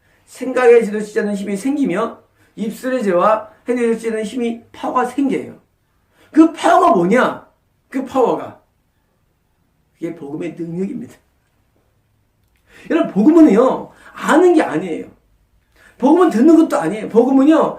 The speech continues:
실제 파워예요. 어떤 파워입니까? 귀신을 이기는 힘, 의를 행하는 힘, 하나님께 순종할 수 있는 계명 순종의 힘이에요. 이 파워가 어디서 오느냐?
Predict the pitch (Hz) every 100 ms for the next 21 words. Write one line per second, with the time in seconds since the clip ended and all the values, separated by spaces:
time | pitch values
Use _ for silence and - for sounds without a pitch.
0 | - - 370 381 330 - _ _ - -
1 | 247 220 190 - - _ - 247 277 262
2 | 247 208 240 240 - _ _ _ _ -
3 | 190 190 202 190 185 165 165 151 - -
4 | - 107 _ _ _ _ _ _ _ _
5 | _ _ 220 262 285 262 254 247 233 -
6 | - - 262 160 - _ _ _ _ _
7 | _ _ _ _ _ _ _ _ _ -
8 | 226 214 208 269 262 233 - 240 226 202
9 | 226 208 214 208 196 - 320 190 131 123
10 | - _ - 302 339 - 302 311 247 233
11 | 226 190 196 233 -